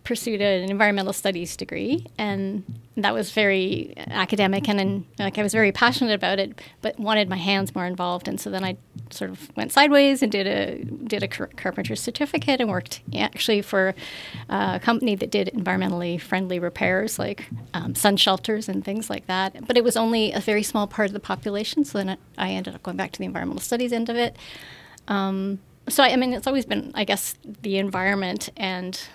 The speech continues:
yeah, I'm not really <laughs> sure now how I, I, I guess it just sort of was always a part of mending my clothes, fixing things. Like, I sewed my own backpacks. I'm, I just always, yeah, it was always a part of my life, I guess.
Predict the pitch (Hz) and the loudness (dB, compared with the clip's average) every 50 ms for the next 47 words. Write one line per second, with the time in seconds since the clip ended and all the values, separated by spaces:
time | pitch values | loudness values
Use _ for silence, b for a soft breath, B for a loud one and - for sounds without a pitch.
0 | b b b b b b - _ _ _ _ _ _ - - - - _ _ _ | b b b b b b -20 _ _ _ _ _ _ -20 -20 -20 -20 _ _ _
1 | _ _ - - 262 277 247 208 214 240 262 262 262 247 254 240 - - - - | _ _ -10 -8 -6 -4 -2 -2 -2 -2 -2 -2 2 2 4 6 6 6 8 10
2 | 339 370 320 254 247 233 247 247 262 233 233 240 247 247 B B B B B B | 12 12 12 12 10 10 8 8 8 6 4 4 4 2 B B B B B B
3 | B B B - - - - - 220 220 - - 220 202 226 226 - - 220 220 | B B B -18 -14 -4 0 2 2 2 2 2 4 4 4 4 4 2 2 2
4 | 233 226 - - 214 202 196 202 190 - - - - 240 202 226 214 214 214 208 | 0 -2 0 0 0 0 0 -2 -2 -6 -10 -6 -4 0 2 2 2 4 2 2
5 | 214 - - 208 202 196 190 190 185 190 - - - - _ _ _ _ - 294 | 0 0 0 0 2 2 2 0 -2 -4 -10 -18 -20 -20 _ _ _ _ -8 -8
6 | 285 - - 226 208 214 226 240 247 233 226 220 220 - 240 226 226 226 226 - | -6 -4 -2 0 2 4 6 6 6 6 6 4 4 4 4 4 4 4 2 -2
7 | - 220 - - 240 226 208 - 220 214 208 208 208 208 208 214 - - b b | -4 -4 -2 0 0 0 0 0 0 0 0 0 -2 -4 -4 -4 -6 -8 b b
8 | b b b b b b b - - - 190 170 170 - 196 - - - 214 202 | b b b b b b b -12 -6 -2 -2 -2 -2 -2 -6 -8 -4 0 0 0
9 | 190 196 190 190 190 190 185 - 180 - - - 196 180 185 185 - - - - | 2 2 2 2 2 2 0 0 -2 -2 -2 0 0 0 0 -2 -4 -8 -8 -4
10 | - 190 185 180 180 190 185 196 202 208 214 - - - - - 190 190 190 196 | -2 0 0 2 2 2 0 0 -2 -4 -8 -12 -18 -10 -4 -2 0 0 2 0
11 | 202 - 226 - - - - 262 - 240 - - - - - - 208 196 196 196 | -2 -4 -8 -12 -18 -18 -14 -12 -8 -8 -6 -6 -8 -6 -4 -2 0 0 0 -2
12 | 214 - - - - - - - - - - - - - - 190 170 - - - | -2 -4 -8 -10 -10 -14 -20 -20 -20 -20 -20 -16 -10 -8 -6 -6 -6 -6 -6 -6
13 | 202 185 190 - - - - 214 202 202 208 208 202 - - - 247 - - 262 | -8 -8 -8 -10 -12 -12 -10 -10 -8 -8 -6 -6 -6 -6 -6 -8 -8 -8 -8 -8
14 | 240 262 254 262 - - - | -8 -6 -8 -8 -8 -12 -14